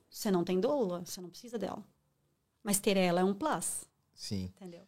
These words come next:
Speaker 2: Inclusive, tem um comentário aqui do vulgo William Sanches.
Speaker 1: Oh, meu Deus.
Speaker 2: "Abraço para todos, episódio sensacional e informativo. Qual o melhor momento para acionar ou contratar o serviço de uma doula?"
Speaker 1: Ó,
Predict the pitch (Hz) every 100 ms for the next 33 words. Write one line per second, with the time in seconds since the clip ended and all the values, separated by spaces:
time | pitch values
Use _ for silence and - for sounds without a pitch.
0 | _ _ 110 123 117 131 147 139 139 143
1 | 139 139 139 139 139 131 113 147 147 147
2 | 147 123 - 117 107 - - - - 190
3 | 180 170 165 165 - - 143 143 175 -
4 | 180 170 175 175 156 147 143 156 160 151
5 | 151 147 135 139 143 139 127 - 104 90
6 | 92 - _ _ - 175 220 196 202 180
7 | 170 175 175 165 156 139 147 160 147 170
8 | 170 165 156 151 151 143 139 139 135 143
9 | 117 101 101 - _ - -